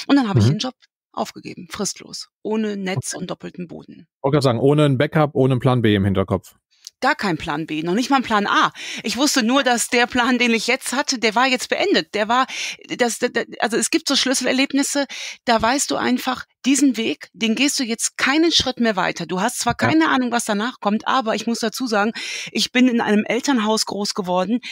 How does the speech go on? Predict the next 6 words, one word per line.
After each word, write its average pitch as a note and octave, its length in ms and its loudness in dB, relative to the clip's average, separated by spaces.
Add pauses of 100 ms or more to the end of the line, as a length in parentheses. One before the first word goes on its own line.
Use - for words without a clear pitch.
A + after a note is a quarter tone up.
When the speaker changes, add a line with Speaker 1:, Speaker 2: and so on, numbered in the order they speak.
(260)
Speaker 1:
Ähm, G#3+ 340 4
ich A3 240 0 (100)
hatte A3+ 360 0 (100)
immer D4 520 4 (280)
hart, C4 640 0
ehrlich B3 460 0